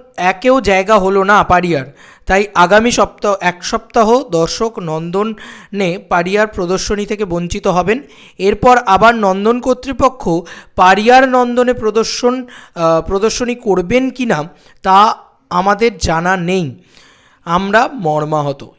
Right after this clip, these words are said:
ইতি টিম পারিয়া।" এইটা তারা বাই-, বাইশ মিনিট আগে পোস্ট করেছে। এবার বক্তব্য হচ্ছে এক সপ্তাহ ফ্রেঞ্চ ফেস্টিভ্যাল চলবে, ঠিক আছে, মানে নন্দন টুতেই চালাতে হবে, যে ছবিটা হাউসফুল করে দিচ্ছে সেটাকে নন্দন ওয়ানে দিচ্ছে, দেওয়া হচ্ছে না।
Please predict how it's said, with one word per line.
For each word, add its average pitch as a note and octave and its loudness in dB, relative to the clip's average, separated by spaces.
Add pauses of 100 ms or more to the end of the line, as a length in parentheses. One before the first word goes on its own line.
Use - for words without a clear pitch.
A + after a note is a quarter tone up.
ইতি E3+ -10
টিম G3 -14
পারিয়া।" C3+ -12 (320)
এইটা D#3 -10
তারা E3+ -14 (240)
বাই-, D3+ -8 (120)
বাইশ D#3+ -2
মিনিট D#3+ -6
আগে D#3+ -4
পোস্ট - -8
করেছে। - -20 (880)
এবার A3 2
বক্তব্য G#3+ 4
হচ্ছে A3+ 6
এক F#3+ -4
সপ্তাহ G#3 -4
ফ্রেঞ্চ G3 -8
ফেস্টিভ্যাল G3 -4
চলবে, E3+ -6
ঠিক D#3+ -6
আছে, D3 -8 (300)
মানে B3 2
নন্দন A3+ -2
টুতেই C4+ -2
চালাতে A#3+ 2
হবে, D3 0
যে F#3 0
ছবিটা A3+ -4
হাউসফুল F#3+ -6
করে G#3 -4
দিচ্ছে F3 -4 (220)
সেটাকে A3+ -4
নন্দন G#3+ -6
ওয়ানে A3 -2
দিচ্ছে, F#3+ -8
দেওয়া F3+ 6
হচ্ছে F#3+ 2
না। C3+ -10